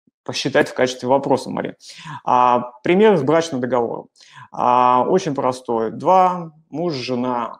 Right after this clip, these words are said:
А, муж является предпринимателем, жена нет. У мужа, а, в результате ведения бизнеса образовались долги перед третьими лицами, а, в том числе те, которые могут быть взысканы с него в рамках привлечения к субсидиарной ответственности.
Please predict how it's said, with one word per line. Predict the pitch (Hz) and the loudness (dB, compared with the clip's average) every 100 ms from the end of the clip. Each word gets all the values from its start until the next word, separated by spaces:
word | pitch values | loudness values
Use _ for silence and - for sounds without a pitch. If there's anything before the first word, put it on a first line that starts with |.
| _ | _
А, | - 117 | -8 -6
муж | 131 175 - | -4 -4 -4
является | 131 139 135 - | -4 -2 -2 -6
предпринимателем, | 131 131 127 147 160 123 113 | -10 -6 -4 -2 -2 -4 -6
жена | 113 120 127 | -6 -4 -2
нет. | 117 113 110 - - | -2 -2 -4 -8 -10
У | 127 | -6
мужа, | 147 175 139 139 127 127 120 - - - _ | -2 -2 2 2 4 2 0 -6 -20 -20 _
а, | - 120 | -4 -2
в | 120 | 0
результате | 127 127 139 123 127 | -2 2 0 2 0
ведения | 123 127 139 135 | 0 2 2 2
бизнеса | 127 147 131 - 117 | 0 0 -2 -2 -2
образовались | 120 117 123 123 117 | -2 -2 0 0 -2
долги | 120 123 120 120 117 127 123 120 | -2 0 0 -2 -2 0 2 0
перед | - 113 110 | -2 -4 -2
третьими | 117 120 113 113 | -4 -4 -2 -4
лицами, | 110 113 - 107 - - _ - - | -2 -4 -6 -10 -10 -14 _ -20 -6
а, | 120 120 | 0 2
в | 120 | 2
том | 135 131 | 0 -2
числе | - 131 127 | -2 0 0
те, | 127 143 151 | 0 2 2
которые | 131 117 - 123 | 2 -2 -2 0
могут | 127 127 123 | 0 0 -2
быть | 117 123 120 - | 0 0 0 -2
взысканы | 120 117 127 - 113 | -2 -2 -4 -6 -10
с | - | -8
него | 117 123 117 | -2 0 0
в | |
рамках | 120 117 - | 0 -2 -6
привлечения | - 117 113 123 117 | -6 -4 -4 -6 -6
к | |
субсидиарной | - - 117 120 110 107 | -8 -14 -2 0 0 -6
ответственности. | 107 107 107 - - - | -8 -8 -8 -12 -20 -18